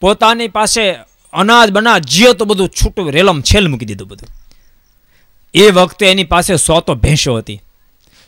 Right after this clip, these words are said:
પણ ઘરવાળાને કહી દીધું, "આ સો ભેંસોમાંથી આપણે જરૂર પૂરતું, ઘર પૂરતું દૂધ લેવાનું, બાકી બધું સંતોને મોકલી દેવાનું."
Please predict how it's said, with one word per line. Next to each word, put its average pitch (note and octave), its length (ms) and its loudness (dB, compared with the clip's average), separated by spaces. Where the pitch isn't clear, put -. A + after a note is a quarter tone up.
પણ G#3+ 260 6
ઘરવાળાને A3+ 480 4
કહી A3+ 120 -4
દીધું, A3+ 260 2
"આ G#3+ 40 2
સો B3 260 0
ભેંસોમાંથી A3 880 -2
આપણે G3 280 2
જરૂર A3 300 0
પૂરતું, G3 340 -4
ઘર F3 200 2
પૂરતું G#3 360 -4
દૂધ G3 140 -2
લેવાનું, G#3 360 2
બાકી G3+ 200 0
બધું F#3+ 240 2
સંતોને E3 400 -2
મોકલી A#2+ 280 -6
દેવાનું." G2+ 320 -16